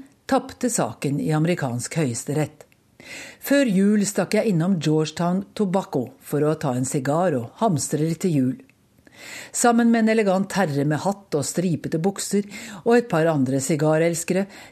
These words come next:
tilbrakte jeg en times tid ved et røkebord under tunge oljemalerier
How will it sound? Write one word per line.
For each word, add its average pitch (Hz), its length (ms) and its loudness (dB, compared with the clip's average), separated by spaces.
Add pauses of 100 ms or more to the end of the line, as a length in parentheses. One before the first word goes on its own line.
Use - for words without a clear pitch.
(100)
tilbrakte 226 500 2
jeg 202 100 4
en 208 140 2
times 156 380 2
tid 151 340 0
ved 151 80 2
et 165 220 0
røkebord 165 680 0 (280)
under 196 280 4
tunge 170 360 2
oljemalerier 147 920 0